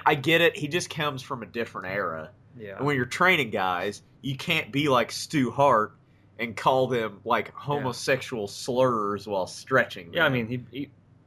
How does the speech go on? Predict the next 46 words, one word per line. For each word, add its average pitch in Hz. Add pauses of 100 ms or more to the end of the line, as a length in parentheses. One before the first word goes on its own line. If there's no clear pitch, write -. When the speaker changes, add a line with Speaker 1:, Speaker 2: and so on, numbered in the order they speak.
Speaker 2:
he 135
was 120
training 147
the 110
people 110
in 104
W 110
W 104
E 117
the 101
same 107
way, 101
like, 101
everyone 107
got 107
Speaker 1:
The, 127
Speaker 2:
trained 107
twenty 170
years 135
Speaker 1:
everyone 107
Speaker 2:
ago. 98
Speaker 1:
was 101
trained 107
back 104
then, 127 (160)
and 113 (100)
it 120
got 110
him 98
fired. 87
Speaker 2:
Mm-hmm. 104 (3750)
Can 127
you 131
imagine, 123
like, 104
being 104
trained 104
by, 101
like, 98 (320)
I 104
don't 98
know, 95
like, 95 (640)
Speaker 1:
Like 113
Speaker 2:
Stan 110
Speaker 1:
Killer 143